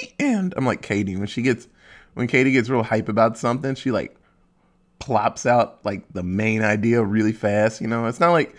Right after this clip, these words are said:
you know, when we wrote reports back in the day, it's like, "Hi, my name's Otis, and I'm going to tell you three reasons why Sonic the Hedgehog should be chunky in the movie.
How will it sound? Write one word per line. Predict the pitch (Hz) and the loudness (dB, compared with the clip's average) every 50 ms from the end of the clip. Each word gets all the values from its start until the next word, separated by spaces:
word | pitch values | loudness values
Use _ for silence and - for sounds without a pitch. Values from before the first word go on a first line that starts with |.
| - - - _ _ _ - | -20 -20 -20 _ _ _ -6
you | - 175 | -4 -2
know, | 185 190 190 | 0 0 0
when | 185 175 | 0 2
we | 175 170 | 2 2
wrote | 165 165 165 170 151 - - _ _ _ _ _ _ _ _ _ - | 2 4 2 2 0 -2 -6 _ _ _ _ _ _ _ _ _ -2
reports | - 123 117 - - 135 131 127 - - | -2 -2 0 0 2 4 4 4 4 4
back | - 131 127 135 - | 8 8 8 8 6
in | 131 127 | 0 -2
the | 127 | 0
day, | 120 131 127 127 | 2 2 2 2
it's | 127 120 | 0 0
like, | 107 - - | -4 -6 -2
"Hi, | - 392 440 440 415 370 | 2 4 4 6 4 4
my | 349 381 427 466 480 494 453 | 2 2 0 0 0 0 0
name's | 415 359 - - - | 0 -2 -4 -4 0
Otis, | - 392 415 392 359 320 - - - - _ - | 2 4 4 4 4 2 -2 -6 -14 -20 _ -8
and | - 247 277 - - | -6 -6 -6 -2 0
I'm | - 392 494 494 494 440 | 2 4 4 2 2 2
going | 381 339 311 - | 0 2 0 -2
to | - 254 | -4 -4
tell | - - 330 320 311 | 2 4 4 4 6
you | 277 294 294 285 | 6 8 6 6
three | 233 - - 415 508 554 571 605 587 571 539 539 508 466 | 6 4 0 0 0 0 -4 -6 -6 -6 -6 -6 -4 -2
reasons | 415 349 311 302 302 277 285 294 240 302 | -2 0 0 0 0 0 0 -2 -2 0
why | 285 302 302 294 294 294 302 285 277 - - _ - _ | 2 2 2 2 2 2 0 0 -2 -4 -12 _ -20 _
Sonic | - - - 359 403 427 466 453 - | -10 -2 0 2 2 2 2 2 2
the | 466 427 359 | 2 2 4
Hedgehog | 359 392 392 381 - - 339 339 339 339 339 285 277 - - - _ _ _ - | 4 4 2 2 2 2 4 6 6 6 4 2 0 -8 -16 -20 _ _ _ -14
should | - - - 349 370 359 359 - - _ _ - | -8 -2 2 4 4 4 2 -4 -14 _ _ 2
be | - 302 339 339 330 - - - _ _ _ _ | 4 4 6 6 4 2 -2 -6 _ _ _ _
chunky | - - - - 392 - - 294 285 277 220 - _ _ - - | -2 2 2 2 2 2 2 2 2 2 0 -2 _ _ -4 0
in | 285 302 320 311 302 | 0 2 2 2 2
the | 311 339 | 2 4
movie. | 359 440 453 440 403 339 294 269 233 180 | 8 8 8 8 8 8 6 6 4 0